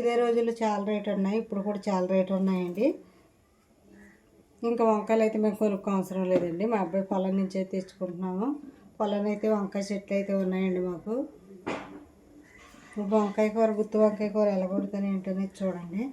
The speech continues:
నాకైతే వీడియో తీసేవాళ్ళు లేరండి, అన్నీ నేనే సరి చేసుకుని మొత్తం వీడియో అయితే తీసుకోవాలి. ఇప్పుడు నేను ఈ మసాలా,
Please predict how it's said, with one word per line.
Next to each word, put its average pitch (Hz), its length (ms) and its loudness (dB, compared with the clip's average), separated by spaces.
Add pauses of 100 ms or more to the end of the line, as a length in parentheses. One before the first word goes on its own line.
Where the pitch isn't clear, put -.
(500)
నాకైతే 220 400 4 (100)
వీడియో 214 320 6
తీసేవాళ్ళు 208 500 2
లేరండి, 190 420 4 (1300)
అన్నీ 220 280 2
నేనే 214 340 0
సరి 202 160 0 (100)
చేసుకుని 208 440 0
మొత్తం 196 300 -4
వీడియో 190 240 2
అయితే 190 160 -4 (100)
తీసుకోవాలి. 185 680 -2 (720)
ఇప్పుడు 202 280 -4
నేను 214 140 6 (240)
ఈ - 20 2 (680)
మసాలా, 214 360 2